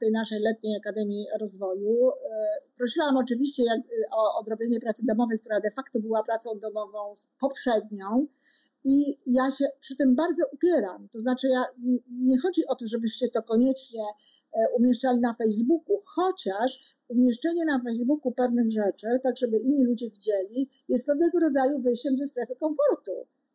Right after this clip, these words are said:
I powoduje, że my, y, no, też czujemy się trochę bardziej zobowiązani do zrobienia pewnych rzeczy, ale też, no, wykonujemy pewne kroki, które tak naprawdę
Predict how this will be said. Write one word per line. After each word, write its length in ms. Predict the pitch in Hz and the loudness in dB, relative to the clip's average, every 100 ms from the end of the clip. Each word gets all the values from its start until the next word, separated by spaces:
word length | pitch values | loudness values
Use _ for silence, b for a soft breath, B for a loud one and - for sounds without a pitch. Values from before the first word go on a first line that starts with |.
| _ _ - | _ _ -4
I 180 | 285 277 | 2 2
powoduje, 840 | 294 294 247 320 440 285 254 277 285 | 2 0 2 2 4 4 4 2 -2
że 500 | 269 214 226 254 247 | -6 -8 -2 0 2
my, 460 | 233 233 254 247 254 311 480 622 571 | 4 6 6 4 4 2 0 -8 -4
y, 420 | 254 254 262 262 240 | 0 4 4 4 2
no, 140 | 240 233 | -4 -2
też 200 | 254 - | -2 -2
czujemy 280 | - 233 226 | -4 -4 -4
się 120 | 220 | -4
trochę 180 | 214 214 | -4 0
bardziej 280 | 214 202 196 | 0 -2 -6
zobowiązani 1120 | 208 196 - 202 233 262 262 247 247 240 240 b b - | -8 -10 -12 -8 -2 2 4 4 4 2 -2 b b -6
do 200 | 214 240 | 0 0
zrobienia 420 | 226 240 240 233 | 2 2 2 0
pewnych 320 | 247 214 233 | 0 -2 -4
rzeczy, 420 | 220 220 214 - 214 208 214 208 b _ | 0 0 0 -2 0 2 2 -4 b _
ale 160 | - 349 440 | -2 0 2
też, 220 | 359 359 - | 0 0 -2
no, 100 | 330 | -2
wykonujemy 600 | 302 339 320 311 339 359 | 0 0 0 0 0 0
pewne 280 | 339 302 302 | 0 0 0
kroki, 340 | 285 247 240 | 2 0 0
które 240 | 277 277 269 262 254 - | -4 0 2 2 -2 -6
tak 140 | 277 | -2
naprawdę 640 | 277 - 311 339 254 214 | -2 0 0 -2 -4 -4